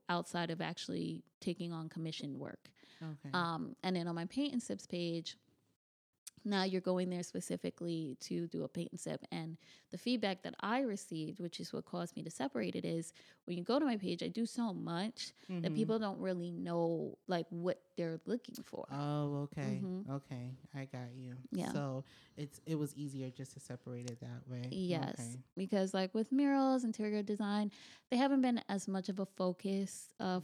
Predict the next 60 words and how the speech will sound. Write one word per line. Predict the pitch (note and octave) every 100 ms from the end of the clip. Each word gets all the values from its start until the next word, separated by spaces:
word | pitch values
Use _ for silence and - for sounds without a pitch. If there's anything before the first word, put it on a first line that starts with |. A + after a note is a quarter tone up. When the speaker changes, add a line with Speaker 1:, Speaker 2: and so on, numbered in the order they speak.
| D3+
Speaker 1:
for | F#3+
Speaker 2:
Mm-hmm. | F#3+
Speaker 1:
me | F#3+ G3 G#3 B3+ -
as, | F3 F3+ F3 E3+ - - - -
um, | E3+ E3 E3+ F3+
paint | F3+ -
and | G3+
sips | - B3
were. | C#4+ D4 D4+
So | -
I'm | F#3+
like, | E3+ D#3+
"Let | F3+
Speaker 2:
Mm-hmm. | G3
Speaker 1:
me |
separate | G#3+ G#3 F#3+ F#3 F3
that | F3+
as | -
a | F#3
core | - - F#3 F#3+
thing." | A#3 A#3+ C4 D4 - - - - E3
And | G#3+
Speaker 2:
Mm. | G3+
Speaker 1:
then | F#3+ F#3 -
if | F#3+
you | G3
go | G3+ G3
to |
my | F#3+ F#3
page, | F#3 F#3 F#3 F#3
you'll | G3
see, | G3 - G3+ F#3+ F#3 - _ _
you'll | - G#3
see | A3
some | G#3 A3+
modeling | G#3+ F#3+ E3+
pictures. | E3+ F3 - E3
You'll | F3 F3
see | A3 A3
interior | G3+ F3+ E3
design. | D#3+ E3 D3+
You'll | D#3
see | - A3
murals. | G3 F3 E3 E3 -
And |
it's | F3 -
just | E3+
like, | E3+ E3+
you | F3+
can | F#3+
look | E3+
at | F#3+
some | -
highlights | G3+ B3+ A#3 F#3+ E3+ -
and | F3
go | F3+ F#3+
through | G3+
that | A3+ C#3+ D3+
stuff. | D#3 D#3+ C#3
Speaker 2:
Mm, | C#3 C#3+